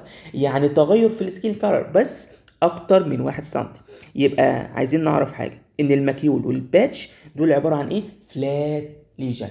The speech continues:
يعني إيه؟ يعني مش مرتفع عن سطح الجلد. طيب، آه، الفرق بينهم إيه؟ إن الماكيول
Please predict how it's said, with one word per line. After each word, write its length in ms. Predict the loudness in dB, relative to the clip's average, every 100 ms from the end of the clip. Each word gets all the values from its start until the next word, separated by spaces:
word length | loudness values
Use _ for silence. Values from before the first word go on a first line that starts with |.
| -8
يعني 360 | -8 -6 -6
إيه؟ 180 | -2 -2 -4 -10 -4
يعني 380 | -2 0 0 -2
مش 300 | -2 -6 -8
مرتفع 640 | -8 -8 -2 -2 0 0
عن 180 | 0 -2
سطح 240 | -6 -8
الجلد. 280 | -10 -12 -14 -16 -8
طيب، 160 | -8 -8 -16 _ _ _ _ _ _ _ -20 -16 4
آه، 320 | 6 6 6
الفرق 300 | 2 4 4 4
بينهم 200 | 0 -2
إيه؟ 160 | -2
إن 120 | -2 -2
الماكيول 500 | -2 -4 -2 -2